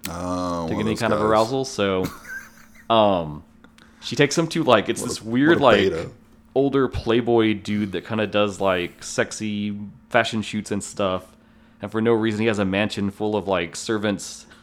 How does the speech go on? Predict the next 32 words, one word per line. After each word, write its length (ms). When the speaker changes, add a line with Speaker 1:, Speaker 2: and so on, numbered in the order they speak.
Speaker 2:
that, 380
like, 280
sexually 520
gratify 560
people. 460
Speaker 1:
Right, 240
there's 140
a 60
reason 300
for 120
it. 60
Speaker 2:
Um, 340
Speaker 1:
<laughs> 300
Speaker 2:
and 140
so 320
her 180
plan 320
is 140
just 260
to, 100
like, 200
get 120
him 120
to 60
hook 160
up 140
with 100
a 20
bunch 220
of 60
people. 520
Speaker 1:
Mm-hmm. 200